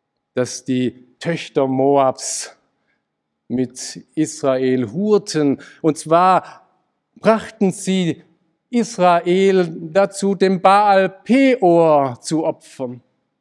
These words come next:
Sie brachten Israel vom wahren Weg ab.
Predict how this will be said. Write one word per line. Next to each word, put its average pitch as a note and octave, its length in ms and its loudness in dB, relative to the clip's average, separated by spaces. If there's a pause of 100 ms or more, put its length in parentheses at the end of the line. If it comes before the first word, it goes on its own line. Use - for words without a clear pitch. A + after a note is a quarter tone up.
(2500)
Sie B2 200 -16
brachten D3 840 -6
Israel C#3 680 -2 (200)
vom A#2+ 500 -4 (420)
wahren B2 720 -2
Weg C3+ 640 -6
ab. - 320 -16